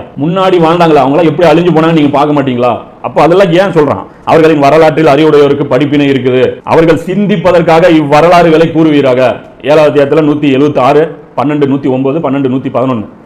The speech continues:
இப்ப இந்த மூணு வசனங்கள்ல இருந்து அல்லாஹ் நமக்கு என்ன சொல்றான், இது சொல்றான். இது நபி ஸல்லல்லாஹு அலைஹி வஸல்லம் அவர்களும் வரலாற்றோட தொடர்பு படுத்திக்கிட்டே தான் இருந்தாங்க. அதுக்கு சில உதாரணங்கள் முன்னாடியே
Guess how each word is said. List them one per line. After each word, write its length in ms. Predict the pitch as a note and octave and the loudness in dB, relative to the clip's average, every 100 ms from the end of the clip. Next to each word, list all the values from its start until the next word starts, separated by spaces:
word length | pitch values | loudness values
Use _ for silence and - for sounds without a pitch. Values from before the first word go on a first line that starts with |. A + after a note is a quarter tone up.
| - - | -20 -8
இப்ப 120 | D3 | -4
இந்த 120 | D#3+ | 0
மூணு 280 | D#3 E3 D3+ | 0 2 0
வசனங்கள்ல 380 | E3+ F3 D#3+ D3 | 0 0 2 2
இருந்து 140 | F3+ | 2
அல்லாஹ் 220 | D#3 D#3 | 2 2
நமக்கு 180 | C#3 C3+ | 0 -2
என்ன 80 | D#3+ | -2
சொல்றான், 220 | C#3+ E3 | -2 -2
இது 220 | D3+ B2 | -2 -4
சொல்றான். 180 | B2 G2 - - - | -6 -8 -14 -20 -6
இது 140 | D#3 | -2
நபி 220 | D3+ E3 A3 | 0 0 0
ஸல்லல்லாஹு 40 | |
அலைஹி 280 | G#3 G3 F3+ | 2 2 2
வஸல்லம் 200 | F3 D#3+ | 2 2
அவர்களும் 300 | D3+ F3+ F3 | 2 0 0
வரலாற்றோட 580 | E3 F3 F3 D#3 E3 - | -2 0 -2 0 -2 0
தொடர்பு 340 | D#3 F3+ E3+ | 0 2 0
படுத்திக்கிட்டே 420 | D3 E3+ D#3+ E3 | 0 0 0 0
தான் 120 | F3 | 0
இருந்தாங்க. 240 | D#3 D3+ E3 | 0 -2 -2
அதுக்கு 180 | C#3+ D3+ | -2 -4
சில 80 | C#3 | -2
உதாரணங்கள் 340 | D3+ D#3 D3+ | 0 0 -2
முன்னாடியே 300 | C#3+ C#3+ | -2 -2